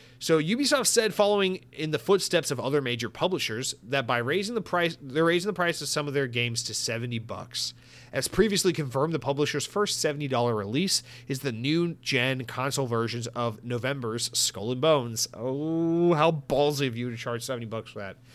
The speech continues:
A game which won't be available for last gen systems. So fuck you, it's a seventy dollar game. And in an interview with Axios, Ubisoft C E O Yves Guillemot said that the price point would now be the norm for the publisher's big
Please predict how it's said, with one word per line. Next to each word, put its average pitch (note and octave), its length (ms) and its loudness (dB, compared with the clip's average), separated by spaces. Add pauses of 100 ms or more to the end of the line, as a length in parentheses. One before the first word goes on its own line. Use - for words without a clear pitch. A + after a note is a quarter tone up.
(280)
A D3 80 -2
game E3+ 240 4
which F3+ 160 0
won't E3+ 160 2
be D#3+ 100 2
available C#3+ 380 2
for C3+ 120 -4
last A2 280 -2
gen A2 180 -4
systems. A2 500 -4
So G#2 140 -6
fuck C3 300 -6
you, B2 80 -4
it's A#2 100 -6
a - 60 -4
seventy A2 260 -4
dollar G#2 220 -2
game. G2 240 -10 (760)
And F3+ 120 4
in F3 80 4
an E3+ 60 4
interview A3+ 360 6
with G#3+ 140 4
Axios, C#3+ 600 2
Ubisoft F#3+ 360 4
C F3+ 220 2
E D3+ 40 8
O D3 100 8
Yves C3+ 240 4
Guillemot B2 500 0
said B2 260 -2
that A2+ 120 -2
the A2+ 60 -10
price D3 300 0
point G3 240 0
would D#3 100 0
now C#3 140 2
be C3+ 100 -4
the C3+ 80 -2
norm A#2 240 -2
for A#2+ 100 -6
the B2 80 -2
publisher's A#2+ 460 -4
big A#2+ 300 -2